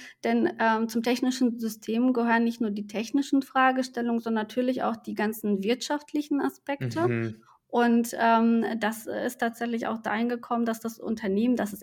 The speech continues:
Speaker 1: ursprünglich gegründet hat, erstmal in Insolvenz gegangen ist und später aufgekauft wurde
Speaker 2: Ah, okay.
Speaker 1: von einem anderen Unternehmen und dieser Cosmo halt eben auch weiterentwickelt wird. Genau.
Speaker 2: Ja.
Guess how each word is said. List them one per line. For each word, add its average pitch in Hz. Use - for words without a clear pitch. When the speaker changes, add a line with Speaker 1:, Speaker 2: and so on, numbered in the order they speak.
Speaker 1:
ursprünglich 254
gegründet 240
hat, 240
erstmal 226
in 220
Insolvenz 208
gegangen 247
ist 233
und 202
später 202
aufgekauft 208
wurde 196
Speaker 2:
Ah, 208
okay. 139
Speaker 1:
von -
einem 202
anderen 208
Unternehmen 214
und 208
dieser 202
Cosmo 208
halt 196
eben 202
auch 185
weiterentwickelt 196
wird. 196
Genau. -
Speaker 2:
Ja. 123